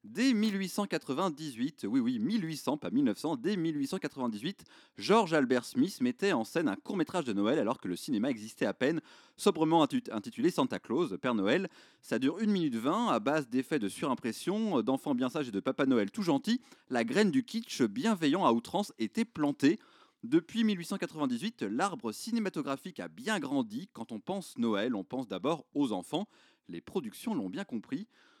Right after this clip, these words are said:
Au cinéma, on sort, euh, des films pour toute la famille, enfin, toute la famille, pas, pas forcément toutes les familles en tout cas, celles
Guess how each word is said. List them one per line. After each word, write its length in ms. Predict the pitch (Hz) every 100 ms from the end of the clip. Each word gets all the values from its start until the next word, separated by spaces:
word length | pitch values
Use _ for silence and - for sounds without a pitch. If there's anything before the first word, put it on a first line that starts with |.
| _ _
Au 120 | 208
cinéma, 540 | 226 - 202 190 208 214
on 140 | 165
sort, 580 | 147 - 190 196 170 143
euh, 180 | 131 123
des 140 | 107
films 320 | 110 165 139
pour 200 | 98 101
toute 200 | - 107
la 80 | 139
famille, 320 | - 104 202
enfin, 260 | 160 - - _ _ _ _
toute 180 | - 151
la 60 | 117
famille, 340 | - 110 160 - _
pas, 100 | 139 131 _ -
pas 100 | 156
forcément 320 | 165 147 160
toutes 220 | - 196
les 80 | 165
familles 260 | 160 151
en 60 | 143
tout 100 | 131
cas, 220 | 175 208 - - _
celles 320 | - 180 165